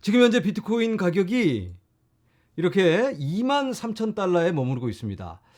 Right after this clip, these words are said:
일주일 동안 거의 여기 고정돼 있는 것 같죠? 이만 이천 후반에서 이만 삼천 초반 왔다 갔다, 거기서만 계속 움직이고 있는데, 지난 영상에서 말씀드린 것처럼 금리 발표 전까지는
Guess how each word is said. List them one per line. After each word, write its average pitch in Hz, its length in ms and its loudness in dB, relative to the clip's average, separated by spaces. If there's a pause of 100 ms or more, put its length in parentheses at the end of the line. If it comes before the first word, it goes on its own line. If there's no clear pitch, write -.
(600)
일주일 220 400 2
동안 285 420 0
거의 233 300 4
여기 190 220 6
고정돼 202 400 2
있는 170 240 2
것 214 80 2
같죠? 147 520 -6 (220)
이만 170 420 -2
이천 165 280 -4
후반에서 143 840 -2
이만 151 300 -6
삼천 160 320 -8
초반 190 300 -4
왔다 107 200 -8
갔다, 156 460 -4 (300)
거기서만 220 480 0
계속 - 440 -10
움직이고 180 400 -2
있는데, 143 560 -2 (520)
지난 226 260 2
영상에서 202 360 2
말씀드린 156 380 -2
것처럼 151 480 -4 (120)
금리 240 380 0
발표 190 520 0
전까지는 139 680 0